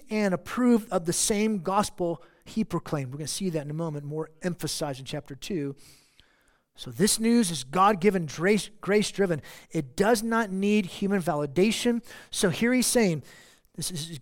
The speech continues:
God-given, it's grace-driven. Look at my former way of life. Look, look at how my life has changed. Look at the revelation given to me."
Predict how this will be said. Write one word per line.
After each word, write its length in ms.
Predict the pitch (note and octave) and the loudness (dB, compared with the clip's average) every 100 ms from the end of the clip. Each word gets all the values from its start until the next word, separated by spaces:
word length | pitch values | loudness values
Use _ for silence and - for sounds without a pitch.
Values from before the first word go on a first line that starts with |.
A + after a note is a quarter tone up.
| - | -2
God-given, 760 | F#3 A3 A#3 A3+ G3 D3+ C#3 - | 4 4 6 4 4 0 -6 -16
it's 140 | - - | -14 -4
grace-driven. 600 | G3+ G3+ - B3 F3 C#3 | 0 0 4 4 4 0
Look 140 | F3 | -2
at 40 | G#3+ | 2
my 120 | G#3+ | 0
former 320 | - A3 A3 | 0 0 2
way 140 | A3+ | 2
of 100 | A3 | 2
life. 420 | G#3 G3 D#3 - - _ _ _ _ | 2 2 0 -6 -20 _ _ _ _
Look, 120 | G3 | -2
look 200 | G3 G3+ | 2 4
at 60 | G#3+ | 6
how 180 | G#3 F3 - | 4 2 -4
my 100 | F#3 | 2
life 160 | F#3+ G3 | 4 4
has 140 | F#3 | 2
changed. 760 | - - - A#3 A3+ E3+ C#3 - - - - | -4 -2 2 4 4 0 -8 -14 -20 -20 -2
Look 140 | G3+ | 0
at 180 | G#3 F#3+ | 0 -2
the 60 | E3+ | 2
revelation 640 | F#3 G#3 A#3 B3 - B3 | 4 4 6 6 4 0
given 240 | G#3+ F#3+ E3+ | 2 2 0
to 80 | |
me." 240 | C#3 B2+ | -8 -12